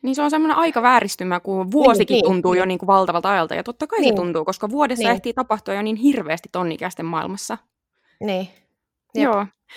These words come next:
Speaker 1: Joo, mä oon samaa mieltä, että tosiaan niin kuin mun mielestä tää oli, ää, mä, to-, toi oli hyvä pointti, tää ikä, että se ei oo
Speaker 2: Mm.
Speaker 1: hyvin perinteinen, mut muuten tässä oli pe-, tosi perinteiset coming of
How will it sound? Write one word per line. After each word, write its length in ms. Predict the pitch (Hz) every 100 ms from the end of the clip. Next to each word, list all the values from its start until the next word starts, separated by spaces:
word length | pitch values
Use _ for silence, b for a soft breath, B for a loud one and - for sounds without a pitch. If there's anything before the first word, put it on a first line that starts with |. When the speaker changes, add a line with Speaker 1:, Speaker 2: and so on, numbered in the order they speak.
| B B
Speaker 1:
Joo, 160 | 285
mä 80 | 277
oon 80 | 330
samaa 240 | 392 330
mieltä, 300 | 240 233 185
että 240 | 170 170 -
tosiaan 400 | 247 262 233 196
niin 80 | 190
kuin 120 | 190
mun 140 | 302
mielestä 340 | 415 220 - -
tää 120 | 226
oli, 200 | 180 175 - -
ää, 400 | 190 185 185 180 _ -
mä, 100 | 190
to-, 120 | 214
toi 140 | 269 311
oli 100 | 277
hyvä 120 | 254
pointti, 240 | - 196 -
tää 120 | 180
ikä, 340 | 233 - - 240 _ _ _ -
että 140 | -
se 60 | 240
ei 140 | 190
oo 40 |
Speaker 2:
Mm. 60 | 196
Speaker 1:
hyvin 180 | 190 175
perinteinen, 440 | 170 175 190 196
mut 100 | 214
muuten 300 | 262 440 214
tässä 220 | 185 -
oli 80 | 208
pe-, 140 | 214 269
tosi 240 | 359 359
perinteiset 580 | - 226 180 170 175 175
coming 280 | 240 214
of 80 | 175